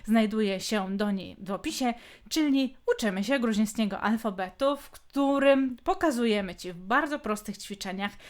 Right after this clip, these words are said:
jak się alfabetu nauczyć, a dodatkowo dostajesz co najmniej siedemnaście stron na samo pisanie,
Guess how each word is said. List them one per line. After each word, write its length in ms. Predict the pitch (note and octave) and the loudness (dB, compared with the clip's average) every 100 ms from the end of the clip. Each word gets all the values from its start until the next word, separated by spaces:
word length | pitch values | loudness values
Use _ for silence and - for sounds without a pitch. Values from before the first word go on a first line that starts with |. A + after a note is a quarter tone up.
| - D#4+ | -10 -2
jak 200 | F4 F4 | 0 0
się 120 | C#4+ | -2
alfabetu 500 | A#3+ G#3 F3+ F3 G#3 | -2 -6 -8 -6 -4
nauczyć, 440 | B3+ D#4+ B3+ G#3+ - | -2 -2 -4 -6 -4
a 180 | - G#4+ | 0 0
dodatkowo 540 | D#4+ A3+ - A3+ C4+ | 0 -2 -2 0 0
dostajesz 560 | D#4 E4 F#3 F3 F#3+ - - - - | -2 -8 -8 -6 -6 -8 -14 -18 -10
co 160 | - G#3 | -2 0
najmniej 400 | F#3 F3 F3+ F#3+ | -2 -6 -6 -6
siedemnaście 840 | - G4+ G#4+ F#4+ C#4+ B3 - A#3+ | -2 0 2 4 4 2 0 -6
stron 340 | - G3+ G3+ | -4 -2 -2
na 140 | C#4 E4 | -2 -2
samo 320 | A#3 G3+ F#3+ | -2 -4 -4
pisanie, 520 | G#3 G3+ C#4 C4+ G#3+ | -6 -4 0 2 0